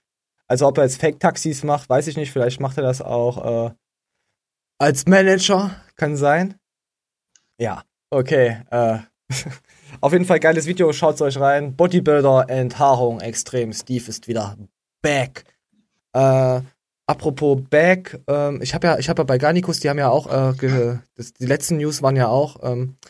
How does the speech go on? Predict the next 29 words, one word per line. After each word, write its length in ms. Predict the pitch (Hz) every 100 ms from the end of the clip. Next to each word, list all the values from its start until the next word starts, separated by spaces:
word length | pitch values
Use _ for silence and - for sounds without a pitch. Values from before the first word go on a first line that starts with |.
| _ _ -
Steve 220 | 185 185
Bentin 400 | 170 135 180 175
hört 160 | 139
auf, 340 | 98 127 196 -
obwohl 260 | 127 131 160
Steve 220 | - 175
Bentin 320 | 147 135 160
ja 240 | 151 127 -
ein, 220 | 131 147
zwei 260 | 143 - 131
Tage 280 | 139 135 131
später 300 | - 139 131
direkt 380 | 123 127 131
Instagram 600 | - 131 131 117 135 165 131
geschrieben 400 | 120 - 120 117
hat, 140 | 120
dass 80 | 120
er 60 | 117
es 100 | -
doch 140 | 156
nicht 200 | 123 107
wahrscheinlich 440 | 104 - 104 104
macht. 260 | 107 127 131 _ _ _ _ _ _ _ _
Und 80 | -
dann 100 | 107
wollte 160 | 120 131
ich 80 | -
drunter 260 | 147 165
kommentieren. 840 | 139 156 139 131 139 147 143 135